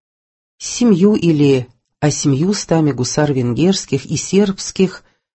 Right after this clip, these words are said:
нельзя стоять против большого числа татар. Правда,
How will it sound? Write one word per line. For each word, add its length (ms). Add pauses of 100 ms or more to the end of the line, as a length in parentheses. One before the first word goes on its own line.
(120)
нельзя 380
стоять 540
против 340
большого 460
числа 420
татар. 520 (920)
Правда, 600